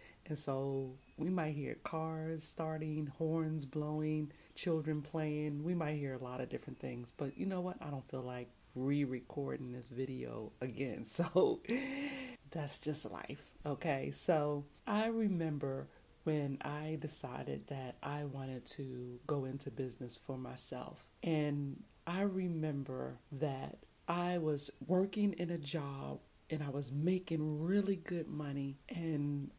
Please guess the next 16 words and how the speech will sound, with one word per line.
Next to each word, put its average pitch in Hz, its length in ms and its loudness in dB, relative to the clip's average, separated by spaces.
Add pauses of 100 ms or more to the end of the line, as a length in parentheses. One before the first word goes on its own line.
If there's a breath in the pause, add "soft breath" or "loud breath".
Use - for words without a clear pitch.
(140)
I 160 120 -2
remember 165 460 4
having 170 400 -2
this 151 220 -2 (220)
fear 151 380 -4 (120)
over 196 380 2
and 165 140 0
over 160 280 0
again 143 380 -2
that - 320 -4
popped 170 400 -6
up 165 140 -8
into 151 260 0
my 135 220 0
mind, 131 420 -4
these 143 320 0